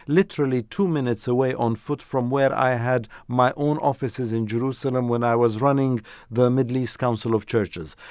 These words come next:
and when I was involved with those second track negotiations. And they're going to close that consulate, which used to deal with all the Palestinian applications for visas, other issues that have to do with the Palestinians,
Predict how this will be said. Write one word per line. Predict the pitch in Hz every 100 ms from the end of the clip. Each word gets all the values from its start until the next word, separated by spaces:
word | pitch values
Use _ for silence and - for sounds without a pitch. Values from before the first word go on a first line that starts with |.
| - -
and | 135 131
when | 131 131
I | 127
was | 120 120
involved | 123 120 127 135 117
with | 117
those | 107 117 101 - 120
second | 110 135 - 117
track | - 120 107
negotiations. | 113 117 110 - 127 123 - 90 82 - - - -
And | 147 143 127 - - -
they're | 135 143
going | 170 220 208
to | 175
close | - 165 156 131
that | 135 117 -
consulate, | - 139 117 113 117 120
which | 135 120
used | 139 170 202 -
to | - 156 139
deal | 120 135 156 143
with | 135 127
all | 147 151 180
the | 156 151 151
Palestinian | - - 135 131 - - 160 143 143 135 131 - -
applications | 127 113 117 107 127 120 127 107
for | - 104
visas, | 90 131 185 160 156 151 143 147
other | 143 143 139
issues | 151 147 - 139
that | 127 123
have | 135 127
to | 143
do | 135
with | 151 147
the | 127
Palestinians, | 120 127 123 120 - 202 175 107 127